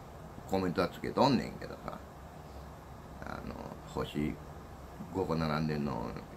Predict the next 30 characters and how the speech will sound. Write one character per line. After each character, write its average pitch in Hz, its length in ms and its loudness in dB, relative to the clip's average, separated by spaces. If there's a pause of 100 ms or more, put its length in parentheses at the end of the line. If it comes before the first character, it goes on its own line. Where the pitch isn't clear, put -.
(200)
え 90 80 4
え 87 80 4
な 92 160 6
と 90 100 4
思 76 160 2
っ - 20 -4
た 57 180 0
ら、 50 280 0 (1300)
五 80 80 4
個 73 160 2
つ - 120 -8
け 69 100 2
る 58 140 0
し - 120 -4
や 50 100 -2
な。 50 220 -2 (1120)
で、 50 560 0
悪 78 280 6
い 67 40 2
な 69 160 4
思 65 80 -2
っ 67 60 -4
た - 100 -2
ら 57 60 0
二 69 120 0
個 65 140 0
ぐ 73 140 4
ら 64 100 2
い 53 40 -2
に - 40 -4